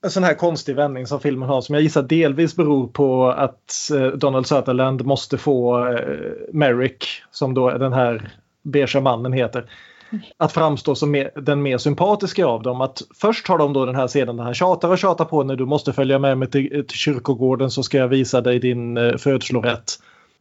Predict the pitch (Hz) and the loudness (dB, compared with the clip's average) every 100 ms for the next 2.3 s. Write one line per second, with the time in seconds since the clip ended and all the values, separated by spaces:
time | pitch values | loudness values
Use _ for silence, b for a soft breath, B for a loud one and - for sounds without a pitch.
0 | _ 175 143 - 151 135 143 139 131 143 | _ 0 0 -2 -2 0 0 0 0 0
1 | 185 160 202 226 226 240 220 202 190 190 | 0 0 -2 -2 -2 -2 -2 -2 -2 0
2 | 202 185 | -2 -4